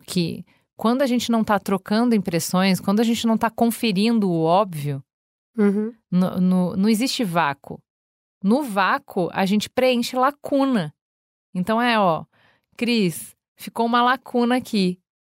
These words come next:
Speaker 1: Não é óbvio, eu não sei." Como a gente não se falou, eu tô contando uma história pra mim. E a história que eu conto pra mim é essa aqui.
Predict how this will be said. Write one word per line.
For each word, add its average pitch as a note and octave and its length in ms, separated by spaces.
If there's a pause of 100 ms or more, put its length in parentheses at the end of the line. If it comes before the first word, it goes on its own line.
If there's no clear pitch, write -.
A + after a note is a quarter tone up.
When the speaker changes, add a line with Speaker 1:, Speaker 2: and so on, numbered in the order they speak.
(380)
Speaker 1:
Não A3 220
é B3 120
óbvio, D3+ 340
eu D#3 80
não G#3+ 180
sei." G#3+ 440 (680)
Como F4 380 (380)
a G#3 80
gente G#3 240
não G#3 140
se F#3+ 160
falou, G3 640 (360)
eu A#3+ 140
tô C#4 100
contando C#4 360
uma C#4+ 120
história C#4+ 480
pra A3 200
mim. E3+ 320
E G3 40
a A3 80
história C4 480
que - 60
eu C4+ 60
conto C4 240
pra B3+ 100
mim B3+ 160
é B3+ 60
essa C4 240
aqui. C#4 480